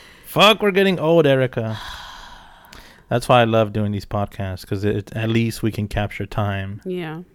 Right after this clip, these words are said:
Speaker 1: and go back to it and be like, "You know what? Those were the good days."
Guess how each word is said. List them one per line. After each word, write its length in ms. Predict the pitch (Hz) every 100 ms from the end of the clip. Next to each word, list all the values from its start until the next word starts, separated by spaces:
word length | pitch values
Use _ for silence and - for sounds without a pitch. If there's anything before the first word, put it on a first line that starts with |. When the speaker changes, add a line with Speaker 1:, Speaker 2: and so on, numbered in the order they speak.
| _ -
Speaker 1:
and 100 | 113
go 140 | 104 98
back 280 | 101 101 -
to 100 | 107
it 60 |
and 80 | 101
be 60 | 101
like, 100 | 117
"You 100 | 160
know 160 | 160
what? 360 | 156 160 160 127 - _ _ _ _ _ _ _ _ _ _ _
Those 160 | 139 131
were 100 | 110
the 100 | 101
good 220 | 104 98
days." 480 | 104 - 147 131